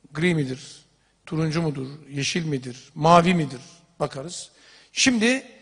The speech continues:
bir şey daha bakmamız aklımıza geldi. Bundan sonra ona da bakacağız. Tutuklu gazeteciler listesinin de bir bölümüne bakmak zorunda kalacağız.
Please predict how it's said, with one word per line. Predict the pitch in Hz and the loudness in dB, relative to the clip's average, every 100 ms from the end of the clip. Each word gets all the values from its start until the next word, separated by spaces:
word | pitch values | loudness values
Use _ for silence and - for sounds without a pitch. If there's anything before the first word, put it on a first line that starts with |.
| _ - | _ -4
bir | 247 | -2
şey | 233 - 202 | 0 0 -2
daha | 185 208 233 | 2 4 6
bakmamız | 185 185 202 202 | 4 2 0 2
aklımıza | 170 - 170 160 175 | 0 0 -2 2 2
geldi. | 139 135 160 202 190 | 2 -4 -6 -6 -4
Bundan | 160 175 | 0 0
sonra | - 151 | 0 -4
ona | 165 147 | -2 0
da | 151 | 0
bakacağız. | 139 139 123 147 147 - - - - _ | -2 -6 -6 -6 -8 -12 -18 -20 -20 _
Tutuklu | - 180 202 240 | -10 -8 -4 0
gazeteciler | 185 165 185 151 160 165 | 0 0 -2 0 0 0
listesinin | 143 - 143 - 160 143 | -2 -4 -4 -4 -4 -2
de | 127 160 - _ _ _ | -4 -6 -14 _ _ _
bir | 208 185 | -2 0
bölümüne | 143 135 139 156 | -2 -4 -4 -6
bakmak | 135 - 156 | -6 -6 -8
zorunda | - 131 123 131 | -8 -12 -8 -8
kalacağız. | - 104 101 95 - - - | -8 -14 -14 -14 -14 -14 -16